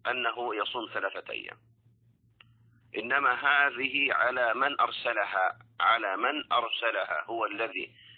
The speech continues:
إذا كتب ذلك وقال: 'أقسم بالله'، المرسل لها في الابتداء، أما الذي يقرأها فليس عليه هذا الحكم، فليس عليه هذا الحكم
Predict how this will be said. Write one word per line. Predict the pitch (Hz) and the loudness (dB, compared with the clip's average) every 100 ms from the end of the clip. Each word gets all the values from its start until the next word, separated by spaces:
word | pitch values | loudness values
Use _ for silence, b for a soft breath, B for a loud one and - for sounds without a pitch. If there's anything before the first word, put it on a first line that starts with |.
| B | B
إذا | 107 98 90 | -8 -2 0
كتب | - 139 - 110 | 0 -2 -2 0
ذلك | 110 107 104 92 92 | 0 2 0 0 -6
وقال: | 87 113 98 | 0 0 2
'أقسم | 127 - - 110 | -2 -2 -2 -2
بالله'، | 104 95 95 104 - _ _ _ _ _ - _ _ _ _ _ - | -4 -6 -4 -6 -8 _ _ _ _ _ -20 _ _ _ _ _ -8
المرسل | 98 120 117 - - - - | -2 0 0 0 -4 -10 -4
لها | 110 98 - _ _ _ _ _ _ - | -4 -4 -8 _ _ _ _ _ _ -6
في | 117 | -2
الابتداء، | 110 - 110 113 120 131 - _ _ _ _ _ _ _ _ _ _ _ _ _ _ _ _ _ - | -2 -2 -6 0 2 0 -4 _ _ _ _ _ _ _ _ _ _ _ _ _ _ _ _ _ 0
أما | 156 156 139 | 2 2 -2
الذي | 139 147 123 | 0 -2 0
يقرأها | 127 117 139 151 151 143 160 156 | -2 0 2 4 2 2 2 2
فليس | 151 143 143 127 | -2 -2 0 2
عليه | 127 123 117 120 | 2 0 -4 -4
هذا | 110 - | -6 -10
الحكم، | - - - _ _ _ _ _ _ _ _ _ _ _ - - | -14 -16 -20 _ _ _ _ _ _ _ _ _ _ _ -16 -4
فليس | 117 135 120 | 0 0 2
عليه | 98 123 123 117 110 127 | 0 2 0 -2 0 0
هذا | 107 | 0
الحكم | - 156 - | 0 -2 -2